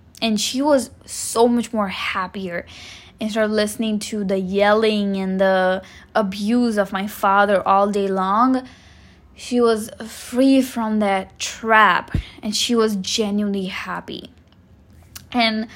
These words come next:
honestly, divorce is such a great option. Of course, I'm not wishing everyone to get a divorce. Of course, we are never, ever manifesting that ever again. We are deleting that whole concept out of our life. We don't wanna focus on it. We don't wanna manifest it.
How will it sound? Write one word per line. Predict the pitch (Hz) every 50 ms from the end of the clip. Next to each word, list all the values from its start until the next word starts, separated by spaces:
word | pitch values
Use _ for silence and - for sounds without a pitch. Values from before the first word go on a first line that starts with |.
| - - - -
honestly, | - 240 262 285 277 - 370
divorce | 359 302 262 247 247 247 311 302 - -
is | 339 330
such | - - - - 226 208 214 220 - - -
a | 233
great | - - 214 202 190 - -
option. | 185 180 185 - - 240 226
Of | - 220 -
course, | - - 240 233 240
I'm | 226 220
not | 208 208 208 202
wishing | 196 190 196 - 214 208 214
everyone | 214 277 277 294 294 -
to | - 262
get | 277 277 269
a | 262
divorce. | 254 302 262 254 277 277 277 277 254 247 -
Of | 196 - -
course, | - 220 214 208
we | 202 220 214 202
are | 202 202
never, | 196 196 196 202 202 185 202
ever | 196 190 202 202 196
manifesting | 190 185 185 185 - 202 202 202 - - 196 190 190 185
that | 190 180 185 185
ever | - - 190 185 190 -
again. | - 190 180 - 190 170 170 196 240 254 254 - - - - - - - - -
We | 233 233
are | 220 214
deleting | 202 208 226 220 208 208 220 240 269 320 320 320 - 320 311 294
that | 247 226 214
whole | - - - 208 202 202 202
concept | 202 - 233 208 208 - 196 190 190 - -
out | 196 190 190 202
of | 190 -
our | 196 196 196
life. | 190 190 185 190 214 233 -
We | 220
don't | 190 202 202 202
wanna | 196 196 196
focus | 196 - 269 269 311 -
on | 311 302 294
it. | 302 262
We | 247 214
don't | 214 208 208
wanna | 208 202 202
manifest | 196 190 202 214 262 262 311 302 311 302 - - 330
it. | 349 359